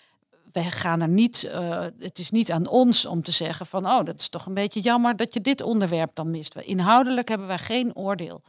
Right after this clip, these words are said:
eh, daarover. Wij vinden alleen dat scholen met elkaar moeten kijken, of op de eigen school, van, "Nou, wat, wat bieden wij aan en wat willen we leerlingen meegeven?" En doen we dat ook?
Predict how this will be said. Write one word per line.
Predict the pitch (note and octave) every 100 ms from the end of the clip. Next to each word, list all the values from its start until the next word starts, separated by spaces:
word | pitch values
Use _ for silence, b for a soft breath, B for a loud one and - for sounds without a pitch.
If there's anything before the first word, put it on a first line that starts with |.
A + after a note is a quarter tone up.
| B B -
eh, | D#3+
daarover. | D3+ C#3 C#3+ C#3 D3 -
Wij | E3
vinden | - G3 F#3
alleen | E3 F3+ G#3+
dat | F#3 -
scholen | - F#3+ G3+ F#3
met | G3 G#3
elkaar | - D#3+ D#3 E3 b b b b
moeten | - A3 -
kijken, | E3 D3 D#3+ F3 F3 - _ _
of | - - _ _ _ _
op | - -
de | -
eigen | C3+ E3 F3+
school, | - D3 C#3+
van, | E3 - F3+
"Nou, | E3+ - -
wat, | E3 F3 -
wat | F3+ G3 -
bieden | E3 G#3 E3
wij | D3
aan | - G3 E3+ D#3 D#3
en | _ - E3 D#3+
wat | G3+ G3+
willen | F3+ E3
we | E3
leerlingen | F3 D#3+ D#3+ E3
meegeven?" | F3 F#3+ - D3+ D#3 - -
En | - G3
doen | A3+ C4
we |
dat | F3+ E3+
ook? | - D#3+ -